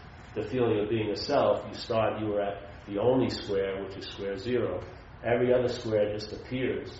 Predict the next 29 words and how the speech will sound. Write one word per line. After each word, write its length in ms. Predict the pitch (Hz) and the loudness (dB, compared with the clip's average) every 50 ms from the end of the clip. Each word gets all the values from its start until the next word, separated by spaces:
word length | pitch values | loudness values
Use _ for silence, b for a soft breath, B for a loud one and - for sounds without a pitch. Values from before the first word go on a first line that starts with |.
| - - - - - - - | -16 -18 -18 -18 -18 -18 -16
to 100 | - 98 | -14 -12
be 220 | 98 110 110 104 | -8 -6 -4 -4
a 40 | 101 | -4
square 460 | - - - 104 104 101 101 98 98 - - | -4 -6 -6 -4 -2 -2 -2 -2 -4 -6 -8
to 300 | - - 123 117 110 107 | -6 -2 -2 0 0 0
that 300 | 104 110 117 120 - - | 0 2 2 2 0 -2
square. 340 | - - - 92 - - - - | -6 -8 -8 -10 -10 -10 -10 -12
<laughs> 500 | - - - - - - - - - - | -14 -14 -14 -14 -14 -16 -14 -6 2 4
Yeah, 340 | 180 - - 156 165 160 - | 6 6 8 8 8 8 6
that's 280 | - 139 - - - - | 4 2 0 -2 -4 -2
the 100 | 135 123 | -2 0
whole 180 | 120 123 - - | 0 0 -2 -2
point. 420 | - 135 143 151 - - - - - - - - B B B B B B B B B B B B - | -2 -2 0 0 0 -2 -4 -8 -12 -16 -16 -18 B B B B B B B B B B B B -4
Doesn't 300 | - 147 156 190 185 147 135 | -2 0 4 6 6 8 8
mean 440 | 139 139 135 131 131 123 - - - | 8 8 6 6 4 2 0 -2 0
there's 160 | - 120 120 123 | 2 2 6 10
no 180 | 127 123 120 | 10 10 10
fun 460 | 120 - - 135 123 123 123 123 120 | 10 8 6 8 10 10 10 10 8
or 260 | 113 107 107 107 - - - | 6 4 4 2 0 -6 -2
trepidation 680 | - - 123 120 131 113 113 113 113 117 120 - 131 117 | 4 6 6 6 6 2 4 4 4 4 4 2 2 2
in 140 | 117 113 113 | 4 4 6
all 140 | 113 117 | 6 4
the 100 | 117 117 | 4 2
squares. 320 | - - 123 127 131 135 - | 0 2 4 6 6 6 4
That's 240 | 151 143 143 - - | 2 0 -2 -2 0
what 220 | 147 147 143 135 | 0 0 0 2
makes 180 | 143 143 139 - | 0 0 0 0
the 100 | 151 135 | -2 -2
game. 600 | 139 143 151 170 175 165 127 - - - - | 0 2 4 4 6 6 4 2 -2 -4 -8